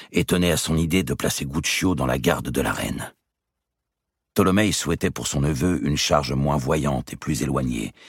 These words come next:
Si l'on avait pu le mettre à couvert auprès de quelque haute autorité ecclésiastique,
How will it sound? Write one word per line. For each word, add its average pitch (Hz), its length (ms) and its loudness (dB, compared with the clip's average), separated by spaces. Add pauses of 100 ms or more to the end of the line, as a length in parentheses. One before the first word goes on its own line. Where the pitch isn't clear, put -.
(520)
Si - 200 -2
l'on 95 140 4
avait 76 180 2
pu 98 220 0
le 71 140 2
mettre 67 240 -2
à 64 40 -2
couvert 76 520 0
auprès 64 300 -4
de - 100 -6
quelque - 380 -6
haute 80 180 0
autorité 65 560 -2
ecclésiastique, - 840 -4